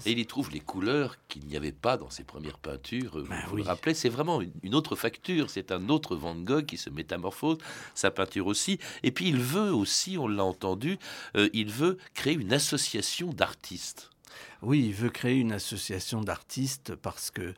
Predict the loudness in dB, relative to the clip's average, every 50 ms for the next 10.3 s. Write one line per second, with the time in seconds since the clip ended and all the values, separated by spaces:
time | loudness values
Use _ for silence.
0 | -14 -20 -20 -20 -20 _ _ -2 -2 0 0 0 -2 -2 -2 -4 -4 -2 -2 -4
1 | -4 -6 -8 -6 -6 -4 -4 -6 -8 _ -8 -8 -6 -6 -6 -8 -8 -10 -12 -14
2 | -14 -4 -2 0 0 0 -2 -6 -8 -6 -6 -6 -6 -6 -4 -4 -4 -2 -2 -2
3 | -2 -2 -2 -2 -2 -2 -4 -4 -6 -6 -8 -8 -8 -8 -8 -6 -6 -2 0 2
4 | 2 4 4 4 2 2 2 0 -2 -2 -2 -2 -4 -4 -4 -6 -4 -4 -2 -2
5 | -2 -2 -2 -4 -8 -14 -16 -16 -18 -20 -20 _ -12 -10 -8 -8 -6 -8 -8 -8
6 | -8 -10 -10 -10 -12 -12 -8 -8 -6 -6 -6 -6 -8 -6 -8 -8 -10 -10 -8 -6
7 | -6 -6 -6 -6 -10 -10 -12 -10 -8 -6 -4 -4 -6 -6 -8 -8 -8 -6 -8 -6
8 | -6 -6 -4 -4 -2 -2 -2 -2 -2 -2 -2 -2 -2 -4 -4 -6 -8 -8 -10 -10
9 | -12 -16 -20 -20 -20 -12 -8 -6 -4 -2 -2 -2 -4 -4 -4 -4 -4 -4 -2 -2
10 | 0 0 -2 -4 -6